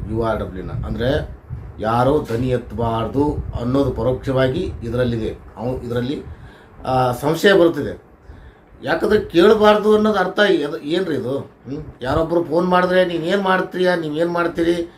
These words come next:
ನೀವೇನು ಮಾ-, ಏನಿದ್ದೀರಿ?" ಅಂತ ಕೇಳಿದ್ರೆ ಕೊಡೋ ಉತ್ತರ ಸರಿಯಾಗಿ ಕೊಟ್ಟರೆ ಅವರು ನಮ್ಮ ಜೊತೆಗೆ ಹಂಚ್ಕೊಂಡ್ರು. ನಿಮ್ಮ, ನಾ-, ಅವರು ಒಬ್ಬರು ಹ್ಯಾಂಡಿಕ್ಯಾಪ್ಟು, ಅವರು ಅಂಗವಿಕಲರು. ಇಂಥ ಸಭೆಗಳಲ್ಲಿ ಇಲ್ಲಿ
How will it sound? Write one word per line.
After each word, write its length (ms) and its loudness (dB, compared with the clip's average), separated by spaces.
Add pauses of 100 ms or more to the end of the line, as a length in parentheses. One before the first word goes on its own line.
(260)
ನೀವೇನು 400 2
ಮಾ-, 280 2
ಏನಿದ್ದೀರಿ?" 480 4
ಅಂತ 180 2
ಕೇಳಿದ್ರೆ 640 -8 (640)
ಕೊಡೋ 200 4
ಉತ್ತರ 280 4 (200)
ಸರಿಯಾಗಿ 340 2
ಕೊಟ್ಟರೆ 480 -4
ಅವರು 340 -2
ನಮ್ಮ 260 -8
ಜೊತೆಗೆ 240 0
ಹಂಚ್ಕೊಂಡ್ರು. 400 0
ನಿಮ್ಮ, 200 -4 (440)
ನಾ-, 140 -8
ಅವರು 180 0
ಒಬ್ಬರು 220 4
ಹ್ಯಾಂಡಿಕ್ಯಾಪ್ಟು, 760 -2
ಅವರು 220 0
ಅಂಗವಿಕಲರು. 640 -4
ಇಂಥ 260 -6
ಸಭೆಗಳಲ್ಲಿ 760 -2
ಇಲ್ಲಿ 180 -12